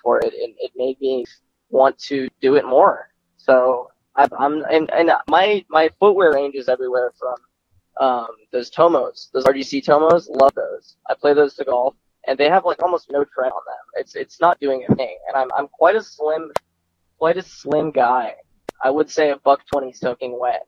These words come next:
I'm not doing anything. But, you know, you have, you have inspired me. I would like to look into getting some sharper spikes. I think it would help my,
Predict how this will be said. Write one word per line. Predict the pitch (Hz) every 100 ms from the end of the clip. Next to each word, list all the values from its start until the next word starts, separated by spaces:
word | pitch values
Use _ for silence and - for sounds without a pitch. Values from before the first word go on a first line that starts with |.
| -
I'm | 139
not | 160 165
doing | 147 139 - -
anything. | 127 123 - - _ _ _ _ -
But, | 147 135 _ - 120
you | 151
know, | 156
you | 151 147 165
have, | 165 131
you | - 147
have | 151 170 -
inspired | 135 - - 139 143 - _
me. | - _ _ _ 117
I |
would | 135 147 160
like | 139 -
to | 135
look | 135 135
into | 131
getting | 123 127 127
some | -
sharper | - 127 123 120
spikes. | - 117 131 - - -
I | -
think | 135 135
it | 120
would | 120
help | 123 -
my, | 120